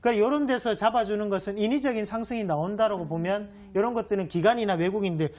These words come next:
Speaker 1: 정보가 있는 애들이 잡는 거예요.
Speaker 2: 네.
Speaker 1: 예,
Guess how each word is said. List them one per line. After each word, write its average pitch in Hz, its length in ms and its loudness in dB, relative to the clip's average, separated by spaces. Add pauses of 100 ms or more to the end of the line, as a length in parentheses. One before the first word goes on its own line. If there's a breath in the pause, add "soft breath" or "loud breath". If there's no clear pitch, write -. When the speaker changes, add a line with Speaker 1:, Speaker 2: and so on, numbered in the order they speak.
(100)
Speaker 1:
정보가 240 400 2
있는 202 180 -2
애들이 262 220 -2
잡는 156 340 -6
거예요. 139 360 -6
Speaker 2:
네. 185 380 -6 (300)
Speaker 1:
예, 139 160 -6